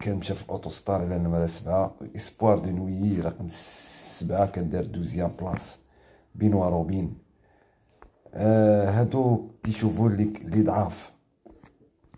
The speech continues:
البروميير بوطو خيول ضعيفة، وإنما غي-، غيكونوا فيهم،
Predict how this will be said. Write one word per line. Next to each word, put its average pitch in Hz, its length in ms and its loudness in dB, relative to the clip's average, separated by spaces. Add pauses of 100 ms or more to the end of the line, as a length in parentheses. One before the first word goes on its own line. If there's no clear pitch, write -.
(200)
البروميير 101 540 0
بوطو - 320 -6 (560)
خيول 104 320 0
ضعيفة، 90 420 0 (960)
وإنما 107 920 4 (260)
غي-، 104 400 -4
غيكونوا 101 440 -4
فيهم، 82 320 -8